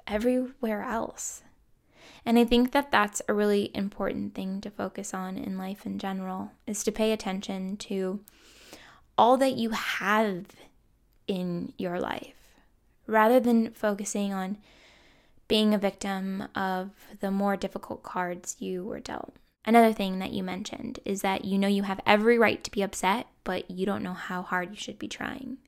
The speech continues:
I'm glad that you know you have every right to be upset. As I mentioned before, you do. And I do too, and everyone dealing with a family member who's dealing with addiction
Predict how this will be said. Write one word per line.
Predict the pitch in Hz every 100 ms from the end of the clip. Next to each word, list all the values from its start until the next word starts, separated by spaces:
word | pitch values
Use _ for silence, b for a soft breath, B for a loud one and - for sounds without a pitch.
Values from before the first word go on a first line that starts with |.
| -
I'm | 277
glad | 262 262
that | 214
you | 208
know | 185 180
you | 180
have | 190 185
every | - 190 185
right | 196 -
to | -
be | -
upset. | - - 202 -
As | 196
I | 202
mentioned | 196 202 196 190
before, | 190 - 214 196
you | 196 202
do. | - 196 190 - - _ - _ _ _ _ -
And | 196
I | 185
do | 185 185
too, | - 180 190
and | 208
everyone | 170 196 202 190 185 175
dealing | 185 196 190 190
with | 185 196
a |
family | - 185 190
member | 185 185 190
who's | 190 190
dealing | 180 185 185
with | 160
addiction | 170 185 - 180 175 175